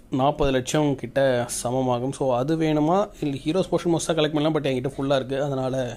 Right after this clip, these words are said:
அது எனக்கு இப்போதைக்கு தேவைப்படாது. So, வால் ரிங் கலெக்ட் பண்ணிக்கலாமான்னு பார்க்குறேன். வால் ரிங் கலெக்ட் பண்ணா எனக்கு ஃபார்ட்டி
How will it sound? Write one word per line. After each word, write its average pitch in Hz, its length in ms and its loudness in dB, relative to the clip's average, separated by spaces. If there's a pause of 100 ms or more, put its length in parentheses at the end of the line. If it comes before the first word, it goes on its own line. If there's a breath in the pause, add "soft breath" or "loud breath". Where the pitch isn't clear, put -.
(500 loud breath)
அது 139 160 4
எனக்கு 127 180 2
இப்போதைக்கு 160 460 2
தேவைப்படாது. 131 400 2 (100)
So, 143 60 4 (180)
வால் 202 300 4
ரிங் 185 160 4
கலெக்ட் 139 200 2
பண்ணிக்கலாமான்னு 127 500 2
பார்க்குறேன். 120 320 0 (180)
வால் 160 240 4
ரிங் 156 180 2
கலெக்ட் 147 240 0
பண்ணா 147 180 2 (120)
எனக்கு 131 260 -2 (720 loud breath)
ஃபார்ட்டி 143 300 2